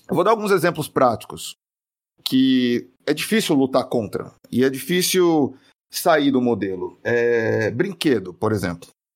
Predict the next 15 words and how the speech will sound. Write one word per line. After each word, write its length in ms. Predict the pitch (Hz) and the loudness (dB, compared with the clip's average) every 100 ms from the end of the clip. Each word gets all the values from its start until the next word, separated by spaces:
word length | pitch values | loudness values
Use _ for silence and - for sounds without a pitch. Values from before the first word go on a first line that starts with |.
| _ _ _ _ | _ _ _ _
É 80 | 156 | -4
complicado, 600 | 156 180 - 349 - 285 | -2 -2 0 2 2 0
cara. 220 | - - - | -4 -8 -6
Quando 240 | 120 127 | -2 0
você 140 | 127 143 | 0 0
vai 180 | 139 | 2
dar 100 | 160 | 2
um 80 | 185 | 0
brinquedo 360 | 165 156 156 127 | -2 0 -2 -2
pro 80 | - | -2
seu 120 | 117 | -4
filho, 460 | - 147 208 127 - _ _ _ _ 131 | 0 0 2 0 -4 _ _ _ _ 0
é... 200 | 135 143 | 2 4
eu 60 | |
lembro 360 | 151 208 190 | 2 2 0